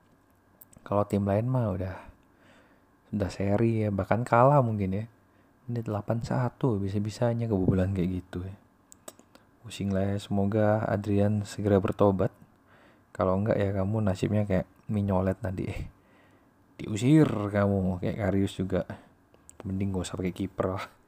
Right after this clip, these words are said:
<laughs> Sebel banget gua. Tapi Adrian bagus sih sebenarnya. Asal nggak bikin, terlepas dari blundernya itu ya, sebenarnya penampilannya lumayan oke. Kan ada save-nya sundulannya Yoshida kayaknya itu.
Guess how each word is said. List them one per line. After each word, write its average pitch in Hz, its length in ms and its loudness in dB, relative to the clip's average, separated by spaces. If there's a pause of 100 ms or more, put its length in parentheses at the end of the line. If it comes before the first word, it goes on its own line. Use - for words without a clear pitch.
(220)
<laughs> - 800 -20
Sebel 104 420 -2
banget 107 400 -4
gua. 113 160 -4 (400)
Tapi 135 240 -2
Adrian 147 240 6
bagus 107 320 2
sih 107 80 -2
sebenarnya. 95 400 -6 (960)
Asal 98 400 0
nggak 95 320 2
bikin, 95 560 -2 (460)
terlepas 104 340 4
dari 104 160 4
blundernya 101 640 4
itu 107 80 2
ya, 95 240 2
sebenarnya 107 400 -4
penampilannya 101 480 -2
lumayan 98 280 -2
oke. 95 400 -6 (680)
Kan 113 240 -2
ada 92 380 0
save-nya 95 760 -2
sundulannya 95 540 -2
Yoshida 95 500 0
kayaknya 90 360 -4
itu. 92 160 -8